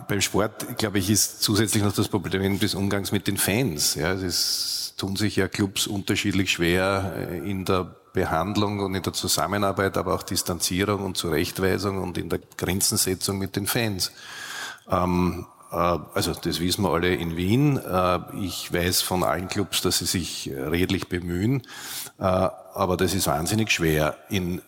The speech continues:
anderen Ligen ist es meiner Meinung nach auch dort wahrscheinlich eine Geldfrage. Ähm, also die englische Premier League, äh,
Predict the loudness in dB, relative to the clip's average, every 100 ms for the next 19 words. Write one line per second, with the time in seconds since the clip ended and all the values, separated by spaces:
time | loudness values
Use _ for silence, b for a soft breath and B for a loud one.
0 | -2 -2 0 2 4 4 4 4 2 0
1 | 0 0 0 2 2 2 0 0 -2 -4
2 | 0 0 0 0 2 0 0 -2 0 0
3 | 0 0 2 2 2 2 2 -2 0 0
4 | 2 -2 -4 -4 -2 0 0 2 2 0
5 | 0 0 0 2 2 4 2 0 -4 -2
6 | 2 0